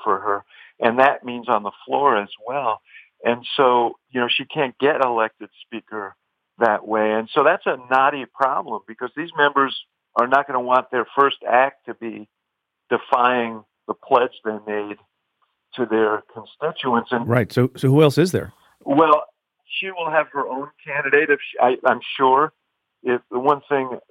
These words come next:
Speaker 1: I, I know about her is that she's certainly not gonna cede the speakership to the people who are trying to get rid of her. And that would be completely unlike her. And I suspect she also would want a good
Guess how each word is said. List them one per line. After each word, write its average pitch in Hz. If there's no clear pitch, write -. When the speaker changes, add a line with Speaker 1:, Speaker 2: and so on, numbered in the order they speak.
Speaker 1:
I, 107
I 107
know 117
about 117
her 127
is 107
that 104
she's 123
certainly 143
not 127
gonna 101
cede 135
the 101
speakership 123
to 113
the 95
people 110
who 104
are 101
trying 107
to 98
get -
rid 117
of 113
her. 98
And 110
that 123
would 120
be 110
completely 107
unlike 101
her. 104
And 117
I 127
suspect -
she -
also 135
would 113
want 113
a 101
good 117